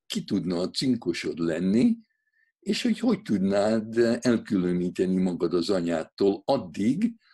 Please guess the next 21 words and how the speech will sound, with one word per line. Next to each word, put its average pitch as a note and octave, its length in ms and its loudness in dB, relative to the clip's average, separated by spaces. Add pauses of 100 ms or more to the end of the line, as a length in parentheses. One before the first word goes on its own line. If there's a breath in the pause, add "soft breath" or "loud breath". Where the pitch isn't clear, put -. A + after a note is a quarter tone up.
(160 soft breath)
amíg G#3+ 400 2
tényleg, G#2+ 720 0
eh, A#2 240 -6
eh, A#2+ 500 -2 (640)
el A2+ 220 -2
nem F2+ 220 0
tudsz - 500 -4
menni F2 480 0
valahova, G2 840 0
ami B2 460 0
egy, C3 300 -4
egy A#2+ 260 0
jobb B2+ 280 2 (480 soft breath)
helyre G2 380 2
és F#2+ 200 -2
jobb A2 240 4
körülmények E2+ 680 -2
közé, G2 340 2
mint A2 200 0
most F2+ 340 -4
vagy. D2+ 260 -8